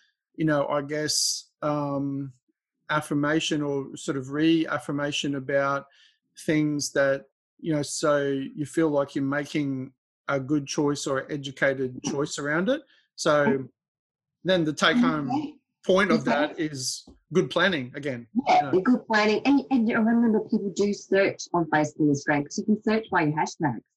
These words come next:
Speaker 2: So make sure you've got some, some really succinct hashtags. Facebook not, didn't used to be as much as Instagram, but it is starting to really now
Speaker 1: Yeah.
Speaker 2: pick up in terms of hashtagging. So make sure you've got some key hashtags. Don't use the same ones. I'll just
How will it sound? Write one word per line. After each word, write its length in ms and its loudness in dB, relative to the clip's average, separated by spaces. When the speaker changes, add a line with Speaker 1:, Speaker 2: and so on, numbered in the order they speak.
Speaker 2:
So 120 0
make 160 4
sure 140 2
you've 80 6
got 140 0
some, 320 2
some 400 2
really 280 2
succinct 480 -2
hashtags. 420 0
Facebook 340 2
not, 240 2
didn't 300 4
used 180 0
to 80 2
be 240 4
as 160 0
much 220 -2
as 120 0
Instagram, 500 0
but 120 0
it 180 2
is 200 0
starting 340 4
to 120 0
really 240 4
now 340 2
Speaker 1:
Yeah. 380 -2
Speaker 2:
pick 140 4
up 160 4
in 120 6
terms 340 2
of 160 2
hashtagging. 600 4
So 140 0
make 180 2
sure 140 2
you've 120 2
got 160 0
some 180 0
key 240 2
hashtags. 520 2
Don't 300 4
use 180 4
the 80 -6
same 240 4
ones. 240 4
I'll 120 -4
just 220 -10